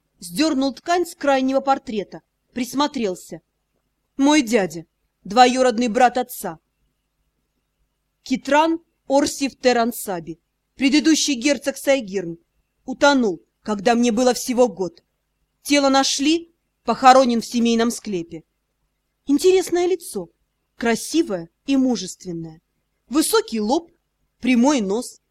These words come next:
смешливо прищуренные карие глаза, зачесанные назад темно-русые или скорее даже каштановые волосы. Не разберешь. Надо потом на свету рассмотреть. «Он был драконом?» — поинтересовалась я.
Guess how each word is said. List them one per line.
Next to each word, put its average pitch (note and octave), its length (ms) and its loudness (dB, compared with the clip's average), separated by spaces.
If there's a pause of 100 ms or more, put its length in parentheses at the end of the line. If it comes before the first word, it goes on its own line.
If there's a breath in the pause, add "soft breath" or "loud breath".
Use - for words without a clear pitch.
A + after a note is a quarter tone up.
(220)
смешливо E4 600 0
прищуренные D4+ 760 -2
карие C#4+ 340 0
глаза, G#3+ 600 -4 (340)
зачесанные C4+ 760 -2
назад C4+ 500 -2 (260)
темно-русые C#4+ 840 0
или D4 200 0
скорее E4 440 0
даже D#4 240 -2
каштановые E4 720 -2
волосы. G3 580 -6 (260)
Не D4 140 0
разберешь. C#4 640 -2 (380)
Надо A#3 300 0
потом C4+ 380 -2
на C#4 80 -2
свету F4 400 -2
рассмотреть. B3+ 680 -6 (800)
«Он A3+ 280 2
был C4 160 0
драконом?» — D4 580 0 (380)
поинтересовалась A3+ 840 -4
я. F#3+ 220 -10